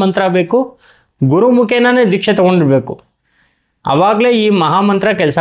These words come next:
ಮಾಡೋದು. So ಈ ರೀತಿಯಾಗಿರ್ತಕ್ಕಂಥ ಅದ್ಭುತ ಪ್ರತ್ಯಂಗಿರ ಮಹಾ ಮೂಲ ಮಂತ್ರ ದೀಕ್ಷೆ ಸಮೇತ, ಕ್ರಮದ ಸಮೇತ ಬೇಕು ಅಂದ್ರೆ ನೀವು ನಮ್ಮ ಕಚೇರಿ ಸಂಖ್ಯೆಗೆ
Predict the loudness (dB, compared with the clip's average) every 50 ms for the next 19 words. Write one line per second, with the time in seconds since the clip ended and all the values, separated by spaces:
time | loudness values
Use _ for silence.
0 | -2 0 0 -2 -2 -4 -4 -8 -14 _ _ _ _ _ _ _ _ _ _ _
1 | _ _ _ _ _ _ -6 -2 0 2 2 4 4 4 2 2 2 0 0 0
2 | 0 2 0 0 0 -2 -6 -2 -2 -2 -2 0 0 0 0 0 0 0 0 0
3 | 2 2 2 0 0 0 0 0 0 -2 -4 -4 -2 0 0 2 2 2 2 2
4 | 2 2 0 0 0 -2 0 0 0 2 2 2 0 0 0 0 0 0 0 0
5 | 0 -2 0 0 0 0 -2 -2 -4 -10 -18 _ _ _ _ _ _ _ _ _
6 | _ _ _ _ _ _ _ -2 0 0 2 2 0 0 0 0 -2 -2 -2 0
7 | -2 0 0 -2 -2 -2 -4 -4 -4 -6 -14 -20 _ _ _ _ -2 -2 0 0
8 | 0 0 0 -2 -2 -2 -2 -2 -2 0 -2 -2 -2 -2 -2 -2 0 0 0 0
9 | 2 0 0 -2 -4 -12 _ _ _ _ _ _ _ _ _ _ _ _ _ _
10 | -2 0 2 2 2 2 2 2 0 0 0 -2 -2 -4 -2 0 0 0 0 0
11 | 0 -2 -2 0 0 -2 -2 -2 -2